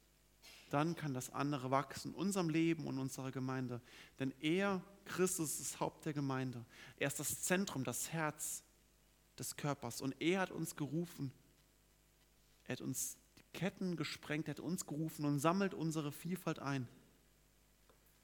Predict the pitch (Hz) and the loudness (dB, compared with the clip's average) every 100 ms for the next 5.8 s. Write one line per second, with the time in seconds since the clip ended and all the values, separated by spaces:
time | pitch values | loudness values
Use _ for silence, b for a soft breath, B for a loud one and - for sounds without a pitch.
0 | - _ - - - - - _ 131 127 | -20 _ -20 -20 -20 -20 -20 _ 0 2
1 | 143 151 - 139 139 165 175 165 - 143 | 4 2 2 4 6 6 4 0 -2 -2
2 | 135 127 127 120 135 139 139 123 120 120 | -2 -2 -2 0 0 0 -4 -4 -4 -6
3 | 113 - - - - _ _ _ _ _ | -10 -14 -20 -20 -20 _ _ _ _ _
4 | _ B B B B - 117 139 151 - | _ B B B B -6 0 2 2 0
5 | 143 - 170 196 170 160 135 - | 0 0 0 0 0 0 0 -8